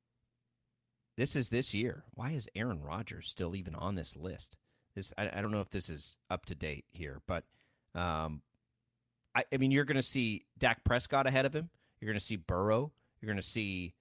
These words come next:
Lamar Jackson, Tua, Jalen Hurts, Patrick Mahomes. At minimum, you will see those names ahead of him.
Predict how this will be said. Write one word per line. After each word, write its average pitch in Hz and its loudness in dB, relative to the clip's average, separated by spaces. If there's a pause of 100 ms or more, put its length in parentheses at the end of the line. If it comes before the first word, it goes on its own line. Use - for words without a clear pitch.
(140)
Lamar 98 2
Jackson, 110 2
Tua, 120 2
Jalen 113 2
Hurts, 110 2
Patrick 120 0
Mahomes. 107 0 (520)
At 127 4
minimum, 165 8
you 127 8
will 120 4
see 120 2
those 117 4
names 135 4
ahead 139 4
of 147 0
him. 156 0